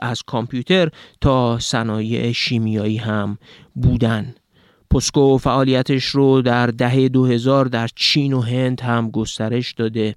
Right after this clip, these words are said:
به کشورهای در حال توسعه مثل ویتنام و مکزیک هم رفته و سال دو هزار و سیزده یه برنامه‌ای برای تولید فولاد در اندونزی رو هم شروع کرده. پوسکو نماد یه مداخلهٔ شدید،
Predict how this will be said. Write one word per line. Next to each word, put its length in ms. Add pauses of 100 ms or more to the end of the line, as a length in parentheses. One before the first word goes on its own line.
(340)
به 160
کشورهای 480
در 160
حال 220
توسعه 420
مثل 260
ویتنام 600
و 40
مکزیک 640
هم 180
رفته 520 (340)
و 300
سال 460 (240)
دو 100
هزار 280
و 20
سیزده 600
یه 160
برنامه‌ای 680
برای 340
تولید 320
فولاد 540
در 240
اندونزی 560
رو 80
هم 220
شروع 380
کرده. 400 (840)
پوسکو 640 (500)
نماد 760
یه 480
مداخلهٔ 960
شدید، 800